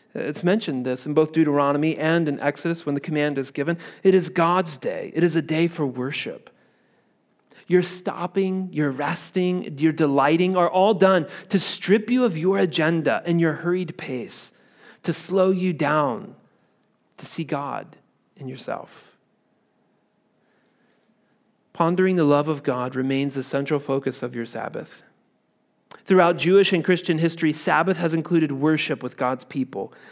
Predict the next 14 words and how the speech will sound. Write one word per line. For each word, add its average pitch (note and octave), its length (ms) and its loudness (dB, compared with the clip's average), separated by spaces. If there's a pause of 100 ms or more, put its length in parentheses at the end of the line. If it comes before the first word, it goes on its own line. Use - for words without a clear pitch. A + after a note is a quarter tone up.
(160)
where D#3 140 4
we D3+ 160 2
feast G3+ 400 -2
on F3+ 120 4
his E3 180 0
presence, C3 560 -2 (360)
the D#3+ 160 2
readings F#3 920 0
and D3+ 160 -2
study E3 360 0
of D#3+ 80 -4
Scripture, B2+ 680 -8 (120)
and D3 140 -10
silence. - 960 -10